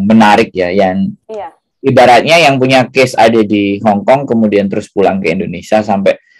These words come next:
Speaker 1: sampai sebegitunya ya, memang luar biasa nih. Urusan membela manusia itu, membela sesuatu itu kadang-kadang butuh, butuh sacrifice, pengorbanan yang
Speaker 2: Iya.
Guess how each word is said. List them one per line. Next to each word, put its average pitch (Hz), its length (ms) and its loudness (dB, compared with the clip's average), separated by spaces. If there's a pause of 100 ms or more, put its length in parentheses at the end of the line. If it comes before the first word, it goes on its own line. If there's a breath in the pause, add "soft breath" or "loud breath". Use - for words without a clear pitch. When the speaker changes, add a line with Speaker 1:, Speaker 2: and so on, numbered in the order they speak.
(140 soft breath)
Speaker 1:
sampai 113 240 0
sebegitunya 110 640 -2
ya, 92 80 0
memang 123 400 -6 (240)
luar 113 240 2
biasa 101 320 0
nih. 90 320 -12
Urusan 107 560 0 (400 soft breath)
membela 113 480 4
manusia 117 800 4
itu, 127 240 -6
membela 110 640 4
sesuatu 107 640 2
itu 139 80 -4
kadang-kadang 120 560 0
butuh, 107 320 -4 (640)
butuh 120 480 0
sacrifice, - 1120 0
pengorbanan 110 640 2
yang 107 240 2
Speaker 2:
Iya. - 240 -10